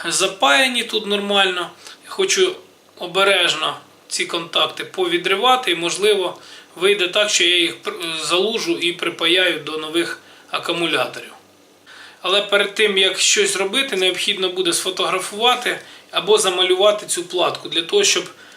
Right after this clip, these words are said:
правильно поставити акумулятори в правильній полярності.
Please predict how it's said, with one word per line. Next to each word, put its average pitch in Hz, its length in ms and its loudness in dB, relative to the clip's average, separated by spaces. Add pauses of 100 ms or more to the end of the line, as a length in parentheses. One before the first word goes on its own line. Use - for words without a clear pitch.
(240)
правильно 180 500 2
поставити 175 580 0
акумулятори 175 680 0
в - 120 -8
правильній 175 460 -2
полярності. 139 720 -6